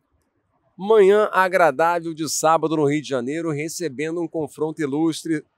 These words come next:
Manchester City e Liverpool. Que, diga-se de passagem, tiveram as suas equipes B, nesse momento, liderando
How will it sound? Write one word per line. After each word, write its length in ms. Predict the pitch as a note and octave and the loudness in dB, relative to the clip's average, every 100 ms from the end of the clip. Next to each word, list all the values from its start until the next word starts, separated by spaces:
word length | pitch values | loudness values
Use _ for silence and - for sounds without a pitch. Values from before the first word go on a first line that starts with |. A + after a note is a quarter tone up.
| _ - | _ -14
Manchester 760 | D3 F#3+ C4+ C4 - G3+ F#3+ D3 | 0 2 2 0 -4 -4 -2 -2
City 380 | - E3+ - D#3+ | -4 -8 -8 -2
e 160 | G3+ G3 | 2 4
Liverpool. 640 | F3 A3 F3 D#3 B2 G2 _ _ _ _ _ _ _ _ F5 _ _ _ _ _ _ _ _ _ _ _ _ _ _ _ _ _ _ _ _ _ _ _ _ _ _ _ _ | 2 -6 -4 -4 -6 -14 _ _ _ _ _ _ _ _ _ _ _ _ _ _ _ _ _ _ _ _ _ _ _ _ _ _ _ _ _ _ _ _ _ _ _ _ _
Que, 140 | C3 A#2+ | -8 -4
diga-se 300 | D3+ D#3+ C3+ | -2 -4 -6
de 100 | C3+ | -4
passagem, 760 | D3+ C3+ - D3+ E3 C3+ A2+ _ _ _ _ _ _ _ _ _ _ _ _ - | -2 -2 -2 -6 -6 -8 -12 _ _ _ _ _ _ _ _ _ _ _ _ -16
tiveram 640 | D#3+ D3 C3 D3+ D3+ C#3+ _ | -10 -8 -6 -6 -6 -12 _
as 220 | D3 C#3+ | -6 -6
suas 240 | - E3 D3 | -6 -8 -8
equipes 480 | D3 E3 D#3 C3+ A2+ | -10 -14 -14 -16 -10
B, 340 | A2 F3 D#3+ _ _ _ _ _ _ _ D#3 | 0 0 0 _ _ _ _ _ _ _ -8
nesse 320 | E3 F3+ E3 | -6 -6 -6
momento, 280 | D#3+ E3+ F3 | -4 -4 -6
liderando 680 | E3+ F3 D#3 E3 F3+ F#3 | -2 2 4 2 0 -4